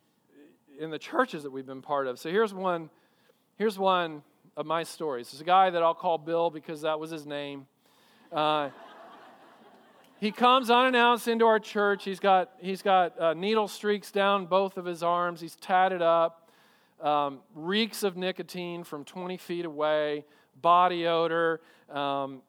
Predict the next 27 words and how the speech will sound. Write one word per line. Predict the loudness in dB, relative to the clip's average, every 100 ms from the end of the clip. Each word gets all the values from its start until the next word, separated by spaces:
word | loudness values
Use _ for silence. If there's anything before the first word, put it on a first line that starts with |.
| -14
you | -8
know, | -6 -6 -8 _ _ _ _ _ _
like, | -8 -8 -8 _
this | -12 -12 -16 _
white | -2 0 0 -4
T-shirts | -10 -10 -8 -8 -8
that's, | -14 -14 -16 -12
that's | -12 -8
really | -8
more | -6 -10 -12
gray | -6 -2 -2 -4
than | -8 -6
white, | 0 0 0 -4 _ _ _ _
um, | -6 -4 -4 -8 -12 -16
you | -10
know, | -6 -8 -10 _ _ _ _
ripped | -4 -4 -2
up | 0 0 -2
jeans, | -10 -10 -12
barefoot, | -4 0 0 0 -2 -2 -6 _ -6
comes | 0 0 0
in | -2 0 0 -2 -8 -8
to | -2
our | -2
church | -4 -6 -4 -6 -12 -20 -20 _ _ _ _ _ _ _ _ _ _ _ _ _
unannounced, | -4 -2 -2 -4 -4 -4 -6 -10 -20 _ _ _ _ _ _ _ _
and, | -8 -4 -4 -4 -8 -14